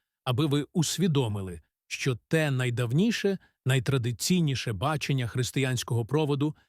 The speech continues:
все ще чекає на здійснення у майбутньому. Я залишаю вас із образом лідера з простягнутими руками, який обирає життя несхідного руху.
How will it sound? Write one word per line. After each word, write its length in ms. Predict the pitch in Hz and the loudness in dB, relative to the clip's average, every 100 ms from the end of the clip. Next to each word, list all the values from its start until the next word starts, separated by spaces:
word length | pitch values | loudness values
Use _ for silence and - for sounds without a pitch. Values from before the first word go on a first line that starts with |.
| _ _ | _ _
все 320 | - - 180 | -6 0 0
ще 240 | 170 - 117 | 0 -4 -6
чекає 560 | - 120 139 139 139 139 _ - | -4 -2 0 0 0 -4 _ -4
на 120 | 120 | -2
здійснення 680 | 104 104 143 - 139 135 143 | -2 0 -2 0 0 2 0
у 80 | 156 | 2
майбутньому. 720 | 139 131 123 101 101 87 73 _ _ _ _ _ _ _ - | 2 2 -2 -2 -6 -8 -10 _ _ _ _ _ _ _ -2
Я 180 | 139 240 | 0 2
залишаю 540 | 226 202 - 175 151 | 2 2 2 0 2
вас 300 | 131 139 - - | 0 -2 -2 -2
із 180 | 123 - | -2 0
образом 480 | 170 156 131 147 131 | 0 2 0 0 2
лідера 440 | 156 110 98 85 - _ | 0 -2 -6 -10 -16 _
з 100 | - | -14
простягнутими 840 | - 147 - 160 156 139 123 135 135 | -2 0 0 0 2 2 2 0 0
руками, 600 | 135 - 139 107 87 76 _ _ _ - | 0 0 0 0 -6 -12 _ _ _ -2
який 260 | 151 208 - | 0 2 2
обирає 520 | 147 139 127 139 165 | 0 0 0 -2 -2
життя 480 | 123 120 135 123 113 _ | -2 -2 -2 -4 -6 _
несхідного 720 | 160 190 - 175 120 127 117 135 | 2 2 -2 -2 -2 0 0 0
руху. 420 | 120 - 87 | -2 -4 -12